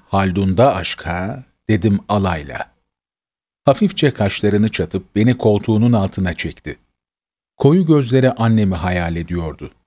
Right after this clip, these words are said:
Karşımızdaki sonsuz gibi görünen suyun içinde aşık olduğu kadına bakıyordu. "Son parkuru geçebilirdi." dedi. Sesine gömülü bir hüzünle.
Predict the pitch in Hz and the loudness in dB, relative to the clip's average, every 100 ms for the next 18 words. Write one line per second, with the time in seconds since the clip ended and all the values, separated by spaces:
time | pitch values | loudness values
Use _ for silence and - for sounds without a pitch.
0 | _ _ _ - 220 - 117 110 95 107 | _ _ _ 0 0 2 0 0 0 -2
1 | - 104 - 104 104 170 139 113 98 87 | -2 -4 0 -2 0 -2 0 -2 -2 0
2 | 98 92 92 90 - 101 104 113 - 90 | 0 2 0 -2 -4 -2 0 0 -2 -4
3 | 90 95 95 _ _ - 113 110 170 - | -2 -2 -4 _ _ -2 0 0 -2 0
4 | 131 113 117 120 107 98 92 82 82 - | 0 2 0 2 0 0 -2 -4 -8 -6
5 | 85 78 - - _ _ _ _ _ - | -6 -6 -12 -20 _ _ _ _ _ 0
6 | 120 139 131 113 113 117 117 117 - _ | 2 2 2 0 0 0 2 2 0 _
7 | _ _ - 110 - 110 104 110 95 80 | _ _ -4 -2 2 2 4 2 0 -4
8 | 73 71 57 _ _ _ _ _ - 117 | -12 -14 -16 _ _ _ _ _ -2 0
9 | - 131 143 117 110 110 98 107 98 101 | 2 0 4 4 4 2 2 0 0 -4
10 | 85 92 69 57 | -4 -4 -6 -10